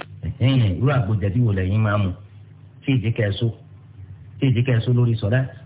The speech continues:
Ó lọ bi léèrè. Ilé ìjẹba. Tí lè máa ń bá ń bá sọ̀lá tù lọ,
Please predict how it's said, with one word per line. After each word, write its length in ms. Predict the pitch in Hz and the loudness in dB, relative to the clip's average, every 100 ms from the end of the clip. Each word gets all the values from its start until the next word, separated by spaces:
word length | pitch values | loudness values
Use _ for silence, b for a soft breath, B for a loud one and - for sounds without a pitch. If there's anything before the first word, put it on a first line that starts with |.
| - | -6
Ó 160 | 101 | -2
lọ 100 | 98 85 | 0 0
bi 100 | 76 | -2
léèrè. 280 | 90 92 87 - - - - - - | -2 -2 -4 -8 -18 -20 -20 -20 -8
Ilé 160 | 87 | -2
ìjẹba. 340 | 95 85 87 80 73 - | -2 0 -2 -4 -6 -12
Tí 140 | - 135 | -2 2
lè 80 | |
máa 120 | 120 120 | 4 4
ń 100 | 113 | 2
bá 80 | 113 | 2
ń 100 | 110 | 0
bá 80 | 117 | 0
sọ̀lá 300 | - 95 101 | -2 -2 -2
tù 140 | - | -2
lọ, 100 | 90 | -6